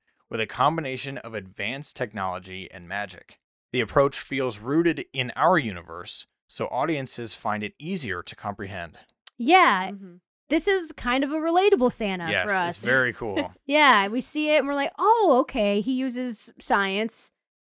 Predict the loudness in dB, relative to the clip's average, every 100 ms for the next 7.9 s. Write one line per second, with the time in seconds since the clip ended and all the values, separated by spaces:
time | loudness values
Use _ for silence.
0 | -6 -2 4 8 8 6 2 -4 -4 -2
1 | 0 2 4 4 2 4 6 6 6 2
2 | 0 2 0 0 0 2 0 0 0 0
3 | 2 0 -2 -6 -8 -14 _ 0 6 10
4 | 10 8 4 4 0 -2 -2 0 2 0
5 | 0 2 2 2 -2 -2 _ _ _ 4
6 | 6 6 6 4 4 0 -4 -6 -2 -2
7 | -2 -2 -2 2 6 6 4 -2 -12